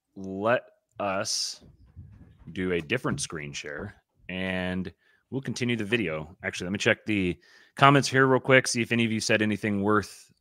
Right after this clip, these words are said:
worth saying. Uh, nope. Nope. Nope. Nope. All right, you guys, you gotta step it up. So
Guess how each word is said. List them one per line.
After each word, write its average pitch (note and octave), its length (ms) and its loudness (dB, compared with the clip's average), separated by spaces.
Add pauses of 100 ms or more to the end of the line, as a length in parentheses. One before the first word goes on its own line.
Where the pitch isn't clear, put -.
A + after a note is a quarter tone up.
(160)
worth G2+ 280 -6
saying. G2+ 600 -2 (680)
Uh, F2+ 1600 0 (1080)
nope. B2 340 0 (1120)
Nope. A#2 300 2 (480)
Nope. A2 360 -2 (1120)
Nope. A2 200 2 (160)
All G2 100 2
right, F#2+ 140 4
you F#2 60 -6
guys, E2 440 -4 (220)
you F#2+ 80 -10
gotta G2+ 120 2
step A#2 260 4
it A2 60 4
up. - 300 4 (1400)
So E2+ 600 -2